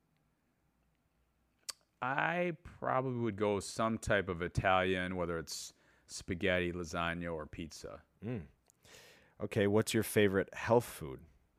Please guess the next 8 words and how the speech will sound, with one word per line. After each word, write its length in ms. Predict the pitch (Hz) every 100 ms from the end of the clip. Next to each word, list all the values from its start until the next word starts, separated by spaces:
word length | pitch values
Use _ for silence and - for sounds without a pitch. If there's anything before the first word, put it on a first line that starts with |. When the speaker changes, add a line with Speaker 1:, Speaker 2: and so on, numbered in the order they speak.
| _ _ _ _ _ _ _ _ _ _ _ _ _ _ _ _ _ _ _ _ _ _ _ _ _ _ _ _ _ _
Speaker 1:
Oh, 140 | 117
I 120 | 110 107
would, 240 | 104 90 -
it 100 | 104
would 180 | 92
be, 380 | 90 95 90 90 - -
I 60 |
mean, 400 | 107 101 98 92